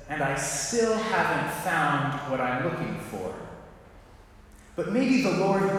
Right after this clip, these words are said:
made those mountains, who created us for a relationship with him, looks at us and wonders, questions. When we receive him in communion this morning,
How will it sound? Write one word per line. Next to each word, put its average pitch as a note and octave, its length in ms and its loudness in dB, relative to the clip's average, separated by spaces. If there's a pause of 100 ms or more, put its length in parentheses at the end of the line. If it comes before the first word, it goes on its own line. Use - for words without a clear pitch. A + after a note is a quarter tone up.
made E3+ 360 0
those C#3+ 280 2
mountains, C#3+ 1120 -4 (220)
who G3 180 -2
created E3+ 640 0
us F3+ 420 2
for E3 240 6
a - 40 4
relationship F3 840 2
with G#3 220 0 (160)
him, G3 480 0 (340)
looks G#3+ 340 0
at D#3 240 2
us - 560 0
and D#3 220 -6
wonders, - 840 0
questions. - 1300 -6 (460)
When D#3 200 -2
we E3+ 60 0
receive E3 440 -4
him F3 200 -2
in D3+ 200 -4
communion F#3+ 460 0
this E3+ 300 -4
morning, D#3+ 680 -2